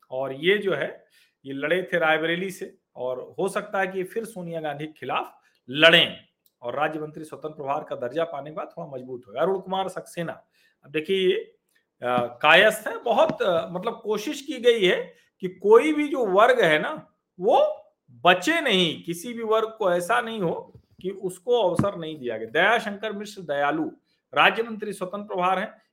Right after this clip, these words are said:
ये उसी सीट से हैं जहां नीलकंठ तिवारी, नीलकंठ तिवारी को नहीं दिया गया जबकि वो विधायक बने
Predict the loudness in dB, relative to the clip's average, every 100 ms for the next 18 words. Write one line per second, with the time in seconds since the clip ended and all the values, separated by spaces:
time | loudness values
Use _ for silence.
0 | 0 2 2 -4 -10 -10 -14 -4 -2 -2
1 | -2 -2 -2 -4 -8 -8 -8 -8 -4 -2
2 | 0 -4 -6 -8 -6 -8 -6 -6 -6 -6
3 | -8 -6 -8 -6 -4 -4 -4 -6 -8 _
4 | _ -6 -4 0 0 0 4 4 4 2
5 | -4